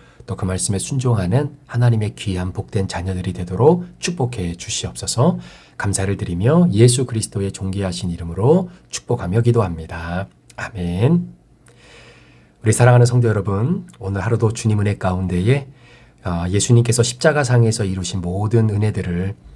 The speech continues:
마음껏 누리며 살아가는 그런 복된 하루가 되시기를 주의 이름으로 축복합니다. 오늘 삼월 십일 우리 요한복음 십구 장 우리 삼십일 절부터 사십이 절의 말씀을 중심으로 오늘 마침 함께 말씀 좀 나누기를 원합니다.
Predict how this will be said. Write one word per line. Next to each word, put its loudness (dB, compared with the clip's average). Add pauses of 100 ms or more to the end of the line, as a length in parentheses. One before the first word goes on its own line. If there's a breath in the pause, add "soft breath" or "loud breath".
(120)
마음껏 -4
누리며 2
살아가는 0
그런 -4
복된 -4
하루가 0
되시기를 -6
주의 -6
이름으로 -2
축복합니다. -6 (680 loud breath)
오늘 8
삼월 2
십일 -2
우리 -6
요한복음 2
십구 -4
장 -2
우리 -4
삼십일 -2
절부터 -2 (100)
사십이 -4
절의 -2
말씀을 -4
중심으로 0 (220 loud breath)
오늘 -4
마침 -4
함께 -6
말씀 -4
좀 -4
나누기를 0
원합니다. -2